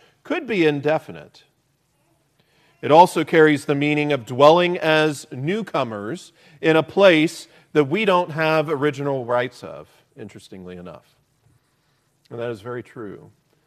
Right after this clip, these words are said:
This is the Lord's house. We are God's people. We are his church. We didn't build ourselves.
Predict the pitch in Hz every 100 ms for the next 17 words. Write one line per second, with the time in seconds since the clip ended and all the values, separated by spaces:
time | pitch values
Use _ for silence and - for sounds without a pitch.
0 | _ _ _ _ _ _ 151 180 151 160
1 | 147 170 156 - - - - - - _
2 | _ _ _ _ _ _ _ _ _ 120
3 | 113 104 131 156 151 - - _ 113 -
4 | 87 - _ _ _ _ _ _ 123 117
5 | 113 - 143 139 131 - - _ - 104
6 | 80 - - - _ _ 110 170 165 117
7 | 107 110 107 98 110 110 185 _